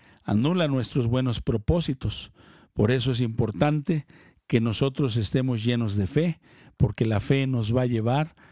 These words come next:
a creer en aquel que ya obró por nosotros. La obra verdadera, dice Jesús aquí, es creer en el enviado o Mesías y en su evangelio de salvación.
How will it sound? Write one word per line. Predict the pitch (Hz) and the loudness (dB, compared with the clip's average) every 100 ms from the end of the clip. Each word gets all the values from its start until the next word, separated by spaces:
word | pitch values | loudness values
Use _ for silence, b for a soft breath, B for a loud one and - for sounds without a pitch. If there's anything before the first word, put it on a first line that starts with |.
| B B | B B
a | - - 147 | -2 0 0
creer | - 120 131 151 | 0 0 2 0
en | 160 123 | 0 -2
aquel | 107 - 180 196 | -2 -2 -2 -2
que | 160 139 | -2 0
ya | 143 190 | 2 2
obró | 175 139 151 240 | 0 0 0 0
por | _ 110 101 | _ -2 0
nosotros. | 98 - 95 - 80 - - B B B | -2 0 -2 -2 -14 -14 -18 B B B
La | - 104 | 2 4
obra | 123 139 135 | 4 2 0
verdadera, | 123 120 113 135 156 180 _ b b b | 0 0 2 2 0 -4 _ b b b
dice | - 135 - 123 | 0 0 2 -2
Jesús | - 127 - 190 - | 0 -2 0 0 0
aquí, | 175 - 214 214 b b b _ | -2 0 -2 -4 b b b _
es | 143 151 151 - | 2 2 0 -4
creer | - 120 120 156 185 202 | -2 0 2 0 -2 -4
en | - 135 | -2 -2
el | 123 | 0
enviado | 117 110 120 147 170 202 | 0 0 0 0 0 -2
o | 123 123 | -2 -2
Mesías | 120 98 170 175 202 - - B B B | 0 0 0 0 -2 -6 -10 B B B
y | 208 175 | 0 2
en | 185 156 | 0 -2
su | - 156 170 | -2 0 2
evangelio | 165 127 98 139 147 151 151 B B B | 2 0 0 0 2 0 -2 B B B
de | 135 131 | 0 2
salvación. | 135 120 107 98 85 - 87 85 | 0 -2 -2 -2 -4 -2 -2 -2